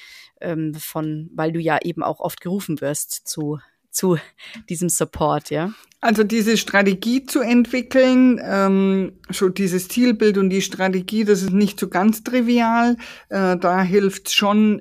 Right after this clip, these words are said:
Speaker 2: ähm, sich 'n, 'n neutralen Berater mit dazu zu holen, weil man da oft so sehr im Unternehmen gefangen ist.
Speaker 1: Mhm.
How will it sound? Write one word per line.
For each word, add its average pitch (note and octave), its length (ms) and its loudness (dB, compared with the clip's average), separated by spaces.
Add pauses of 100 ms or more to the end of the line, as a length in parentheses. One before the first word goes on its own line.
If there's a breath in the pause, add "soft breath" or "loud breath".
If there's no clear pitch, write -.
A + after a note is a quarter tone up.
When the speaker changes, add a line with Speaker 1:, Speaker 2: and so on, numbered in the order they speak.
Speaker 2:
ähm, F3+ 520 -2
sich F#3 260 -4
'n, F#3 260 0
'n E3 440 -4 (420 loud breath)
neutralen F3 800 2
Berater F3+ 540 2
mit F3+ 200 2
dazu F#3 360 -2
zu G3 280 -2
holen, F#3 400 2
weil E3 140 2
man E3+ 180 0
da D#3+ 140 2
oft - 300 -4
so F#3 120 -4
sehr F3 560 0 (140)
im F#3 240 0
Unternehmen E3 800 0
gefangen G#3 560 0
ist. - 340 -6 (400 loud breath)
Speaker 1:
Mhm. E3+ 180 -4